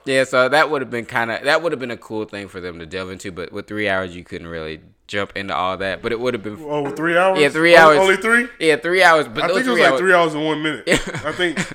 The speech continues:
Speaker 1: Th-, those three hours blew by, like, really quickly. I didn't get bored. I only got bored one time during that whole movie, and that was when they time traveled to, like, the nineteen seventies. That's when
Speaker 2: Hmm.
Speaker 1: Tony met his dad.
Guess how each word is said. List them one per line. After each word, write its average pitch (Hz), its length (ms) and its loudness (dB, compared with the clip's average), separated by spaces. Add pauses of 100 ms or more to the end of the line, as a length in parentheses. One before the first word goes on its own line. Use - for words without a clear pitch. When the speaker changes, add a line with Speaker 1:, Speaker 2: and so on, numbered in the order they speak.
(300)
Speaker 1:
Th-, 175 180 -6
those 202 160 0
three 180 220 0
hours 143 320 4
blew 120 340 -4
by, 110 260 2
like, 92 240 -2
really 98 420 -8
quickly. 95 380 -10
I 127 120 4
didn't 151 240 -2
get 120 180 -6
bored. 120 300 -2
I 143 40 4
only 170 140 2
got 127 220 0
bored 113 180 -2
one 101 220 -8
time 92 260 -8
during 87 160 -14
that 78 140 -12
whole 80 160 -12
movie, 73 320 -20
and 101 100 -10
that 95 100 -2
was 82 140 -14
when 87 160 -16
they 76 160 -12
time 78 300 -12
traveled 73 380 -14
to, 78 100 -20
like, 71 380 -16 (240)
the 90 100 -14
nineteen 87 420 -12
seventies. 87 680 -14 (1160)
That's 143 200 -20
when 107 100 -12
Speaker 2:
Hmm. 98 60 -14
Speaker 1:
Tony 104 260 -6
met 101 160 -4
his 92 140 -12
dad. 107 420 -2